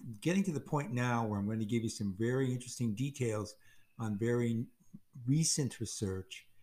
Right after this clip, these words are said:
And for you to do that, for you to understand it, like, what I, what I mean to say is you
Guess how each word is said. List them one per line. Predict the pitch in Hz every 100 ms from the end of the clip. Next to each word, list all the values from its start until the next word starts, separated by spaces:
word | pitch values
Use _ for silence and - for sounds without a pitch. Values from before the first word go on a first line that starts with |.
| - _ - -
And | 107
for | 117
you | 110 127
to | 120
do | 104 170 185
that, | 113 104 104 -
for |
you | 113
to | 113
understand | 104 - - 160 185 131
it, | 95
like, | 95 -
what | 113 104
I, | 104 -
what | 107
I | 101
mean | 104 98
to | 101
say | - 101 98 95 - _ - -
is |
you | 107